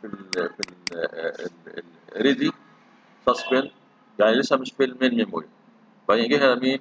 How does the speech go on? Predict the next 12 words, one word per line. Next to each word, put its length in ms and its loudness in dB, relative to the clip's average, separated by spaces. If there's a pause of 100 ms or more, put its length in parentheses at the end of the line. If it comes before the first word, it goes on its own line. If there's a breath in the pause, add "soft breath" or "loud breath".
(140)
يعمل 200 2
اكتيفيت، 400 2
يعني 120 4
يجيبها 200 0
من 120 4
ايش؟ 180 -2
يحطها 180 -6
في 60 -6
الميموري، 240 -6
صارت 320 2
ايش 180 -12
ريدي. 240 -8